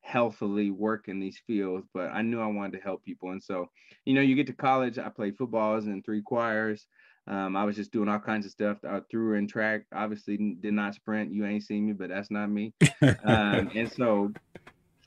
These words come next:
Speaker 1: um, I was, I, I didn't know what I wanted to do. I knew I wanted to help people, and they were like, "You gotta declare." And I was like, "I don't want to." Well, it turns out that I, um,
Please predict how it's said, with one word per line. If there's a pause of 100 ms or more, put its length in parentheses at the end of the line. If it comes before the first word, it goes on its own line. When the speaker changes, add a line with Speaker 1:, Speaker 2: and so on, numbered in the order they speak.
Speaker 1:
um,
I
was, (240)
I,
I
didn't
know
what
I
wanted
to
do.
I
knew
I
wanted
to
help
people,
and
they
were
like,
"You
gotta
declare."
And
I
was
like,
"I
don't
want
to." (460)
Well,
it
turns
out
that
I, (100)
um,